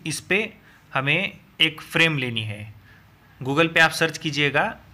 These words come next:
Android phone पीएनजी, Android phone पीएनजी यानी कि कौन से भी mobile का जो frame रहता है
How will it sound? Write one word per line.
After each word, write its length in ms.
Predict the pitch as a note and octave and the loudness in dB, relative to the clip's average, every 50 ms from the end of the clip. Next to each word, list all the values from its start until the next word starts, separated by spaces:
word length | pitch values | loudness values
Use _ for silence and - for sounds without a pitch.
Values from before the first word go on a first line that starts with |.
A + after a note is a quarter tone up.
| - - - | -8 -2 2
Android 420 | C#3 C#3+ D3 D3+ E3 E3 E3+ E3+ | 4 4 4 6 6 4 4 2
phone 300 | E3 - D3+ D3+ E3 E3+ E3 | 0 0 0 0 0 -2 0
पीएनजी, 520 | E3+ D#3 D3 C#3 C3 C3 A#2+ A#2+ A2+ G#2+ - - - - | 2 2 2 2 2 -2 -4 -6 -6 -8 -10 -4 0 2
Android 260 | B2 C3 C3 C#3+ D3 | 2 4 4 2 0
phone 240 | C#3+ - D3 D3 D3 | 0 -2 -2 -2 -2
पीएनजी 360 | D3 C#3 C#3 C#3 C#3 C3+ C#3+ | -2 -2 -2 0 0 0 2
यानी 180 | C#3+ C#3 C#3+ C#3+ | 2 2 0 -2
कि 100 | - E3+ | -6 -8
कौन 360 | E3 - D3 C#3 C#3+ C#3+ C#3+ | -6 -4 -2 0 0 0 -2
से 160 | C#3+ D3+ D#3 | -2 -2 -2
भी 120 | D#3+ F3+ F3 | -2 -2 -2
mobile 340 | D#3+ C#3 B2 A#2+ A#2+ A#2+ | -2 0 0 2 0 0
का 100 | A#2+ C#3+ | 0 -2
जो 120 | C#3 D3+ D#3+ | -4 -4 -2
frame 240 | D3+ D3 C#3 C#3 C3 | 0 0 0 2 2
रहता 240 | B2 A#2+ G#2+ B2 | 0 0 0 0
है 180 | C3+ F#3+ A#3 - | 0 0 -2 -6